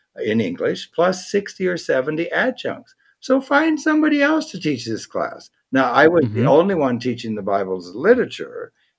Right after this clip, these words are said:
Speaker 1: and so that may cause a problem for some people.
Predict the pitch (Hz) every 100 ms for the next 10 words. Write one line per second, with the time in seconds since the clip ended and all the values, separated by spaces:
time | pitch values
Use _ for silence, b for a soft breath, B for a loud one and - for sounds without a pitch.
0 | - 98 104 98 127 165 185 117 92 -
1 | 85 85 71 - 71 71 71 85 - 76
2 | 78 87 - - 220